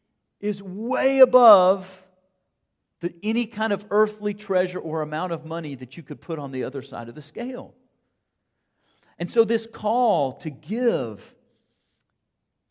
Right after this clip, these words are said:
this pattern of life that we see all throughout the Bible where God's people are a giving people, that one of the things that God is doing through this is loving us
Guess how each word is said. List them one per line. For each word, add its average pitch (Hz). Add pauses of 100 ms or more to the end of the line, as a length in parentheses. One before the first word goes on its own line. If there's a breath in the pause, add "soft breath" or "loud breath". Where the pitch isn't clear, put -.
(120)
this 208
pattern 233
of 165
life 214
that 180
we 202
see 220
all 214
throughout 214
the 208
Bible 190
where 170
God's 208
people 208
are 180
a 175
giving 202
people, 208 (300 soft breath)
that 170
one 190
of 208
the 175
things 208 (140)
that 160
God 202
is 170
doing 214
through 196
this 214 (1160 soft breath)
is 147
loving 175
us -